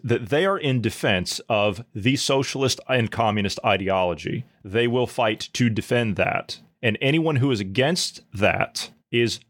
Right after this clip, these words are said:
unjust. And so they reserve the right, per their doctrine,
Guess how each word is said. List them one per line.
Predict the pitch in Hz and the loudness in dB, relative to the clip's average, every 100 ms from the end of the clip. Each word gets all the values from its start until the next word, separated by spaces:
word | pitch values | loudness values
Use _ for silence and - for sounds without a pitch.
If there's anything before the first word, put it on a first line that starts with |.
| - | -2
unjust. | 123 127 104 139 98 - - - - - | 0 0 0 0 0 -2 -8 -10 -18 -6
And | 123 113 | -2 0
so | 123 117 - | 2 2 0
they | 107 92 123 160 | -6 0 0 2
reserve | 151 123 139 143 113 | 0 0 0 0 0
the | 104 | -2
right, | 101 120 156 104 - - - | 0 2 0 0 -4 -8 -10
per | - 143 135 | -4 -2 0
their | 127 110 | 0 0
doctrine, | 95 156 170 - 98 - | 2 0 -2 -4 -2 -2